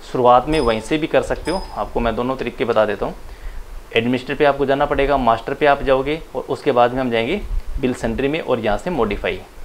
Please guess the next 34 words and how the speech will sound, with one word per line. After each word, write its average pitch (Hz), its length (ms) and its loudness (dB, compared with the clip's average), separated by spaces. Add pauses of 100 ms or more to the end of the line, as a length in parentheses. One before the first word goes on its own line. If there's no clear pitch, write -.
(260)
तो 110 60 0
हम 107 160 -2
इसको 131 240 0
भी 120 100 0
यहीं 104 180 2
से 139 160 -2
भी 139 80 0
modify 131 380 0
कर 127 120 -2
सकते 123 280 -4
हैं 120 80 -2
discount 113 340 -2
को, 165 180 -6 (320)
तो 123 60 -4
same 180 280 -2
window 165 280 2
हमारे 110 220 2
सामने 120 340 0 (220)
open 117 240 2
हो 101 80 -4
जाएगी। 92 320 -8 (400)
तो - 80 -8 (100)
अभी 147 240 6
आप 180 180 8
जो 156 260 -2
देख 127 300 0
रहे 170 100 2
हो, 151 60 0
हमारे 131 220 2
पास 160 240 4
जो 160 200 0
purchase 143 540 2
value 160 300 0
में 185 220 0